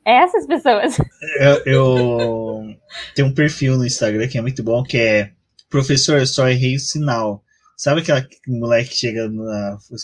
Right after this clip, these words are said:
Speaker 2: aula de matemática? "Mas, professor, eu fiz o cálculo inteirinho correto, mas só errei o sinal". É exatamente isso. O tio que errou o sinal da quantidade de ralos que tinha que ter, sabe? Ele meio de colocar mais vinte, ele colocou menos vinte.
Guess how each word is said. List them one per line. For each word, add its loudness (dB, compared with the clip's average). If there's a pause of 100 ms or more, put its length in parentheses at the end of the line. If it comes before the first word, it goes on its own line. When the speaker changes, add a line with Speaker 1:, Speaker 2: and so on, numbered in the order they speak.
(280)
Speaker 2:
aula 0
de -8
matemática? -4 (260)
"Mas, 0
professor, -4
eu 0
fiz -4
o -6
cálculo 0
inteirinho -2
correto, 0
mas -4
só 4
errei 2
o -4
sinal". -2 (140)
É -4
exatamente -2
isso. -4 (340)
O 0
tio 0
que -6
errou 2
o -4
sinal -2
da -8
quantidade -4
de -6
ralos -2
que -20
tinha -6
que -10
ter, -4 (120)
sabe? -2 (120)
Ele -6
meio -2
de -2
colocar -2
mais -2
vinte, -2
ele -6
colocou -4
menos 0
vinte. -6